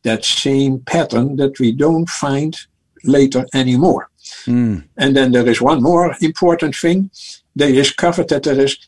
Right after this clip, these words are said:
Speaker 1: vanillin in, in that, uh, material, and vanillin disappear-, disappears over, uh, uh, the, the, the course of time.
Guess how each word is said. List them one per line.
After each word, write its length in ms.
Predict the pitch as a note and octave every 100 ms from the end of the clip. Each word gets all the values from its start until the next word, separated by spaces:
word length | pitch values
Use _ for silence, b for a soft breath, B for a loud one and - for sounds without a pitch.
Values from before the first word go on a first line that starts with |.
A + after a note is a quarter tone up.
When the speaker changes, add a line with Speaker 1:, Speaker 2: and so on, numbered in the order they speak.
| -
Speaker 1:
vanillin 580 | C3 B2 G#3+ E3 F#2+ - _ _ _ _ _ -
in, 320 | C#3+ C#3 C3+ - -
in 220 | C3 C3
that, 240 | B2+ A2+ - -
uh, 120 | A2
material, 760 | A#2+ A#2+ C3 C3+ A2 F#2+ D#3 G#3+ B B -
and 120 | D#3+
vanillin 540 | C3+ C#3 F3+ G3+ F3 F#3 - D#3
disappear-, 840 | E3+ G3 - - - F#3 E3+ D#3 - C#3+
disappears 1040 | F#3+ - - B2+ - - A3+ B2 - - _ b b b -
over, 300 | D#3 C#3 B2
uh, 20 | A#2 - _ _ _ _ _ _ -
uh, 120 | - B2
the, 1000 | A#2 A2 A2 G2+ G#2+ A#2 A#2 B2 G#2+ C3 -
the, 100 | A2+ - - _ _ _ b -
the 60 | C3+
course 300 | F#3 E3+ -
of 140 | -
time. 380 | - A3+ A#2